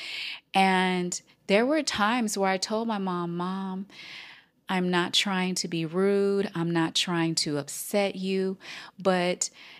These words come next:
and I, you know, I hear you, but what you're telling me and how, uh, h-, how Moni makes you feel and the things she's doing to you,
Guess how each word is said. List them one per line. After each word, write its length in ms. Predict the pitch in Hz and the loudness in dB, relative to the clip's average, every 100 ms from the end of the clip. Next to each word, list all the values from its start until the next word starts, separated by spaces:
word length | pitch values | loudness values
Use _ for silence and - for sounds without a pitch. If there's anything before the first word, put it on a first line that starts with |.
| - | -4
and 120 | 180 175 | 0 2
I, 180 | 165 - | 0 -2
you 160 | 185 | 0
know, 120 | 185 170 | 2 2
I 120 | 165 | 0
hear 400 | 170 - 226 240 | -2 0 4 4
you, 440 | 214 185 175 175 - - - - | 4 0 0 -2 -6 -18 -18 0
but 160 | 190 175 | 2 4
what 340 | 185 208 - | 2 2 2
you're 120 | 247 | 0
telling 460 | 247 208 190 202 208 | 0 0 -2 0 0
me 220 | 208 196 | 0 0
and 100 | 185 | 0
how, 520 | 190 180 170 165 165 - - - - _ - - - - - _ | 0 0 0 -2 -4 -6 -20 -20 -20 _ -18 -18 -18 -20 -20 _
uh, 80 | - - _ _ _ _ _ _ _ _ _ - | -10 -10 _ _ _ _ _ _ _ _ _ 0
h-, 300 | - 180 208 - | 0 0 -8 -6
how 280 | - 214 208 | -2 2 4
Moni 240 | 208 208 | 4 2
makes 320 | 202 196 185 | 0 0 0
you 120 | 202 190 | -2 -2
feel 340 | 196 190 190 | 0 2 2
and 100 | 185 | 0
the 60 | 170 | 0
things 320 | 185 185 190 | 0 0 0
she's 200 | 202 190 | -2 -2
doing 280 | 185 190 190 | -2 0 0
to 120 | 185 | -2
you, 480 | 180 185 196 180 | -2 -2 -2 -2